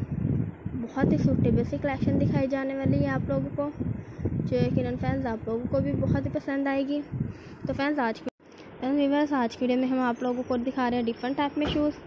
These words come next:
ये आप लोगों को बहुत ही खूबसूरत से different type में shoes दिखाए जा रहे हैं, बहुत ही graceful से colors दिखाए जा रहे हैं। friends viewers ये आप लोग casual भी यूज़ कर सकती हैं।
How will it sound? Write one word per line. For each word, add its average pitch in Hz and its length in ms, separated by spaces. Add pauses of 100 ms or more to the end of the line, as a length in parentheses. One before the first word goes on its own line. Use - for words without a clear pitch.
(400)
ये 254 120
आप 233 180
लोगों 240 200
को 233 140
बहुत 233 360
ही 294 60
खूबसूरत 233 420
से 269 100
different 262 360
type 262 180
में 285 80
shoes 277 220
दिखाए 269 280
जा 269 200
रहे 269 120
हैं, 277 160 (540)
बहुत 240 300
ही 269 80
graceful 233 420
से 240 120
colors 226 320
दिखाए 269 280
जा 269 180
रहे 269 120
हैं। 277 60
friends 277 240
viewers 277 380
ये 285 80
आप 226 200
लोग 233 140
casual 233 360
भी 262 180
यूज़ 277 200
कर 214 140
सकती 180 360
हैं। 277 220